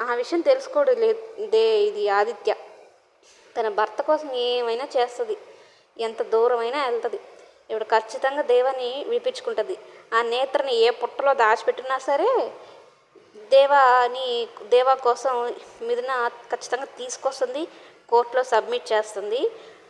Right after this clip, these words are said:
ఇక దేవా నిర్దోషిగా నిరూపిస్తుంది. జరగబోయేది ఏంటి అంటే, హరివర్ధను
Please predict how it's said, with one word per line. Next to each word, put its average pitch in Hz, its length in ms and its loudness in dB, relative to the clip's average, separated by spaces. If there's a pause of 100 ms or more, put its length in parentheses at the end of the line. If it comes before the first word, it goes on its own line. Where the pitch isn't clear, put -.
(100)
ఇక 392 140 -6
దేవా 262 320 4
నిర్దోషిగా 247 460 0
నిరూపిస్తుంది. 220 680 -4 (340)
జరగబోయేది 247 580 2
ఏంటి 247 300 0
అంటే, 247 680 -2 (360)
హరివర్ధను 320 880 2